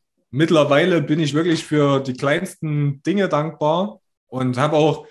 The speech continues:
Speaker 2: hab zum Beispiel von meiner Mutter letztes Jahr ein Dankbarkeitstagebuch geschenkt bekommen zum Geburtstag. Kann ich nur
Speaker 1: Schön.
Speaker 2: jedem ans Herz, ans Herz legen,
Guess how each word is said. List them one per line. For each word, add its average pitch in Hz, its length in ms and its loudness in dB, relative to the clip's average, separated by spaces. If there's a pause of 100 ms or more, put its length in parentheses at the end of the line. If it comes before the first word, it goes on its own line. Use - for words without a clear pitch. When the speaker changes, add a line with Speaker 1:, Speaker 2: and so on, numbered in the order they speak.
(160)
Speaker 2:
hab 160 160 -4
zum 185 100 0
Beispiel 175 260 2
von 160 140 0
meiner 135 520 2
Mutter 160 420 -2
letztes 151 400 -4
Jahr 147 140 4
ein 135 180 -2
Dankbarkeitstagebuch 147 1200 -4
geschenkt 156 380 -4
bekommen 147 260 -2
zum 143 140 -4
Geburtstag. 151 600 0 (200)
Kann 160 120 2
ich 175 140 4
nur 247 180 8
Speaker 1:
Schön. - 80 4
Speaker 2:
jedem 226 180 0
ans 170 200 2
Herz, 214 500 -2
ans 139 160 -4
Herz 175 260 0
legen, 185 460 0